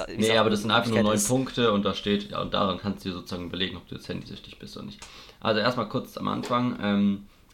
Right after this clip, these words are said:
Speaker 2: das ist keine offizielle Krankheit, die Handysucht, habe ich gelesen. Und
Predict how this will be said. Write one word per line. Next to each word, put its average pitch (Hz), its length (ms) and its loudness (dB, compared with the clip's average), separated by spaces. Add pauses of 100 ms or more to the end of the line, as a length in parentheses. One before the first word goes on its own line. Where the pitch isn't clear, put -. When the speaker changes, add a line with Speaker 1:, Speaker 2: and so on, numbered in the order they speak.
Speaker 2:
das 107 160 -4
ist - 100 -8 (200)
keine 120 280 2
offizielle 101 440 -4
Krankheit, 107 440 -2
die 127 60 -2
Handysucht, 135 420 -4
habe 156 100 0
ich 156 100 -8
gelesen. 160 380 -6 (500)
Und 131 260 2